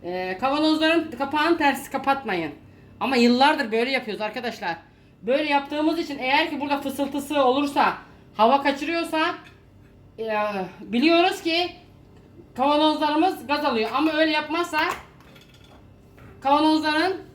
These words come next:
hava kaçırıp kaçırmadığını bilmeyiz.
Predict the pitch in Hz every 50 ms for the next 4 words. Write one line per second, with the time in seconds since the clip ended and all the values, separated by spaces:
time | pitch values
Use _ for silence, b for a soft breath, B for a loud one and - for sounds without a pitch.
0 | - - - - - - - - - - - - - 247 262 294 330 320 349 330
1 | 330 320 285 277 - 294 294 294 320 339 339 339 302 277 311 311 311 285 320 320
2 | 311 302 294 285 247 196 170 - - -